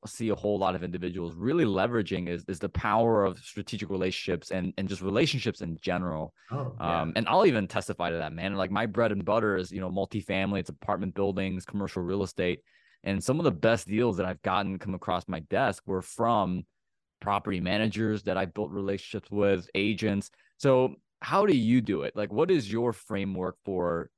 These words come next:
Speaker 1: finding good ones, building a relationship with good ones? And I think the question that a lot of people wanna know is, well, actually, I'll, let me, let me ask you after that. I wanna, I wanna have you
Speaker 2: Mm-hmm.
Speaker 1: focus on the first two. So how do you find them? And then, uh, what's your style of building a relationship with them?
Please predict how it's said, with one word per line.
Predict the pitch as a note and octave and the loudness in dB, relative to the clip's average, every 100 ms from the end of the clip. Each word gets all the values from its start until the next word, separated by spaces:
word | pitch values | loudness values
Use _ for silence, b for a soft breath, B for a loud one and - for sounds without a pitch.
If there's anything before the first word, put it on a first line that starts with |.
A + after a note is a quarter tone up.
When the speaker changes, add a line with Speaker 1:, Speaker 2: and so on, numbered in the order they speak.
| _ | _
Speaker 1:
finding | - - A2+ C3 C3+ D3 | -8 0 2 2 2 0
good | C3 D3 | 2 0
ones, | C#3+ D3+ D#3 D3+ _ _ _ - _ | 2 -2 -2 -6 _ _ _ -20 _
building | A#2+ B2+ C3+ | 0 2 2
a | A#2 | 2
relationship | G#2 B2 - C#3 | 2 -2 -2 -6
with | B2+ | -6
good | C3+ A#2+ | -6 -4
ones? | C3+ C3+ A#2 | 0 0 0
And | A2 | 0
I | G#2+ | 0
think | D#3+ D#3 | -2 -4
the | A2+ | -6
question | - A2+ - A2 | -2 -2 0 -2
that | F#2 | 0
a | |
lot | F2 F#2 G2 | 0 0 0
of | |
people | - F#2+ | -4 -6
wanna | F#2 E2+ | -4 -4
know | E2+ C3+ G#2 | -2 0 0
is, | E2 - _ _ _ _ _ _ C#3+ | 0 -6 _ _ _ _ _ _ 2
well, | D3+ | 4
actually, | D#3 C#3 | 4 4
I'll, | C#3+ C#3 | 4 4
let | D#3+ | 2
me, | |
let | - C#3 | -2 -2
me | D3 | 0
ask | C3 - | 0 -2
you | A2 | -2
after | G2+ G#2 | -2 -2
that. | E2 | -2
I | |
wanna, | G#2+ F#2+ | -2 0
I | G#2 | 0
wanna | G#2+ | 0
have | G#2+ | -2
you | G#2 | -4
Speaker 2:
Mm-hmm. | |
Speaker 1:
focus | C#3 G#2+ - | -6 -8 -6
on | F#2+ | -6
the | |
first | E2+ F2+ E2+ | -4 -4 -4
two. | - - | -6 -6
So | - | 0
how | G2 | 2
do | D3 | 2
you | D3+ | 2
find | A2+ A2 G#2+ | 4 4 4
them? | G#2 G2+ - | 2 2 -2
And | |
then, | G2 F2 | -2 0
uh, | F2 D#2+ | 0 0
what's | - G#2+ G#2 | 2 0 0
your | A2 | -2
style | G2+ G2+ F#2 F2+ | -2 0 0 0
of | D#2+ | -2
building | F#2 F2 | -2 -2
a | |
relationship | E2 D#2+ D#2 - D#2 | -4 -6 -8 -10 -12
with | - | -12
them? | - | -12